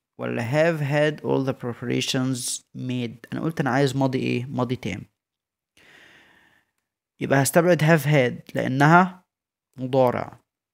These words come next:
Are making مضارع مستمر. Make all مضارع بسيط. مفيش إلا هي. Had all the preparation made. سهلة أوي. تمام؟ وهنا إيه؟ برضه سببية.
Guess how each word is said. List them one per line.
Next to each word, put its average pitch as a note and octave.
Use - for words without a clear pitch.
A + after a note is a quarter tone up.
Are D#3
making F#3
مضارع C3+
مستمر. B2
Make E3
all F3
مضارع C3+
بسيط. B2+
مفيش D#3+
إلا D#3
هي. D3
Had D3
all D#3+
the -
preparation -
made. A#2+
سهلة C#3
أوي. C3
تمام؟ C#3+
وهنا C3+
إيه؟ D3
برضه C3+
سببية. C3+